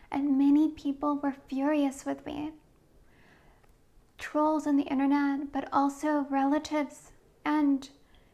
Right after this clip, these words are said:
getting that kind of pushback from family members can be really isolating. I'm going to share some of the comments that I've been getting. But first, for anyone who doesn't know,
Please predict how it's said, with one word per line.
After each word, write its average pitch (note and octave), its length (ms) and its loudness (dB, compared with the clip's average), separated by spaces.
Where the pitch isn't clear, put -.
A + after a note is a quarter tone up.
getting D4+ 300 6
that D4+ 200 2
kind D4+ 280 0
of D4 120 -2
pushback D4 600 -4
from D4 180 0
family D4 420 2
members C#4+ 600 2
can D4 200 -2
be C#4+ 120 2
really C#4+ 400 0
isolating. C4 800 -6
I'm C#4 180 -4
going D4 260 0
to D4+ 100 -2
share D4+ 540 -4
some C#4+ 240 0
of C#4+ 80 -2
the D4 60 -2
comments D4 560 -2
that D4 120 -4
I've C#4 220 -2
been B3+ 140 0
getting. C#4 480 0
But D4 240 -4
first, D#4 460 -4
for D#4 60 -4
anyone E4 360 2
who F4 100 -4
doesn't D4 340 0
know, D#4 320 0